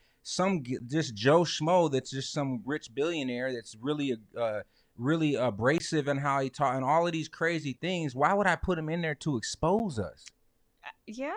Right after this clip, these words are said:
Speaker 1: But you guys, I mean, it's the deep state, so they have all the power. Remember, this is, like, the shadow underneath the
Speaker 2: Mm-hmm.
Speaker 1: big, the big picture. So they have all the power, really.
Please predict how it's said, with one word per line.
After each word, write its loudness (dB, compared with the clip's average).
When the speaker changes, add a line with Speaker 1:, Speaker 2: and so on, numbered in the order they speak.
Speaker 1:
But 4
you 2
guys, 8
I 0
mean, 2
it's 0
the 2
deep 0
state, 0
so 0
they 4
have 4
all 8
the 0
power. 4
Remember, 4
this -2
is, -8
like, 0
the -8
shadow 4
underneath 0
the 4
Speaker 2:
Mm-hmm. 0
Speaker 1:
big, 2
the 2
big -4
picture. -4
So -10
they 2
have 2
all 4
the 2
power, 2
really. 2